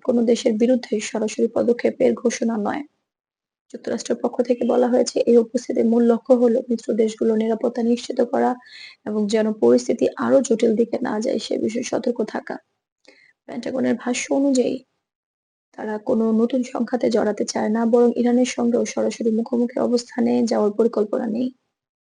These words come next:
এ প্রেক্ষাপটে ইরানের বিভিন্ন সরকারি ও সামরিক পর্যায়ের বক্তব্য আন্তর্জাতিকভাবে আলোচনায় এসেছে। ইরানের পক্ষ থেকে বলা হয়েছে, তারা নিজেদের সার্বভৌম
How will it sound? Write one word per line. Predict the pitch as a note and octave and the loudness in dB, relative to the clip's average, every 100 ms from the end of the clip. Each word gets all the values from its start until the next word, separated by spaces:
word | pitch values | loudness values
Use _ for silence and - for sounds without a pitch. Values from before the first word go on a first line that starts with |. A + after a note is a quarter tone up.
| _ _ _ _ _ _ _ _ - - - | _ _ _ _ _ _ _ _ -20 -18 -2
এ | - | 2
প্রেক্ষাপটে | - C4 C4 C#4 C4+ | 2 2 2 2 2
ইরানের | B3+ A#3 A3+ B3 | 2 2 0 2
বিভিন্ন | A3+ A3+ A3+ | 2 4 0
সরকারি | - - A3 A#3 | -2 -4 0 4
ও | A#3+ | 4
সামরিক | A#3+ C4 A3+ A#3+ - | 4 0 2 2 0
পর্যায়ের | A#3+ B3 A3+ | 0 2 2
বক্তব্য | A#3 - A3 | 0 -2 -4
আন্তর্জাতিকভাবে | G#3+ G#3+ A3+ A3 A3+ - A3+ A#3 | -4 -6 -6 -4 -6 -6 -4 0
আলোচনায় | A3+ A3+ B3+ B3+ | 0 -2 -4 -4
এসেছে। | A3 - - C#4+ _ _ - - _ | -4 -8 -10 -14 _ _ -20 -20 _
ইরানের | A#3 A3 A3 | -6 -6 -4
পক্ষ | A#3+ B3 | -4 -4
থেকে | B3 A#3+ | -4 -2
বলা | B3 B3+ B3+ | -2 0 2
হয়েছে, | A#3+ A#3+ A#3+ | 2 0 -2
তারা | A3+ A#3+ C#4 | -6 -6 -4
নিজেদের | B3 A3 A3 | 0 0 0
সার্বভৌম | G#3+ - A#3+ G#3+ G#3+ A3 A3+ | -2 -4 0 0 0 -2 -2